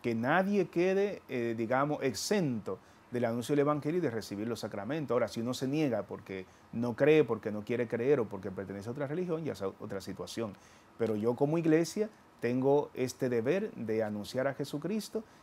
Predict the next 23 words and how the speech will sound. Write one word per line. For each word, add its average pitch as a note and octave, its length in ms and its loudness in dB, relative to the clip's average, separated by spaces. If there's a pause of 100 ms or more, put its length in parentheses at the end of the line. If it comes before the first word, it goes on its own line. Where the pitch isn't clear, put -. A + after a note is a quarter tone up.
(120)
y B2 80 0
de A#2 120 0
llevar A2+ 280 2
los C3 140 -2
sacramentos B2+ 800 -2
a G#2+ 120 -6
todo A2 200 0
aquel A#2 260 -4
que G#2 120 -8
yo G2 120 -6
pueda. G2+ 400 -2 (600)
Entonces, F3+ 720 6 (320)
eh, B2+ 520 6 (300)
hablando D3+ 380 2
todavía F3+ 400 4
de E3 100 0
este, C#3+ 600 0
de B2 160 -4
este C3 240 -4
don C3+ 300 -2
del B2 160 0
Espíritu A#2+ 480 -4
Santo, G2+ 540 -8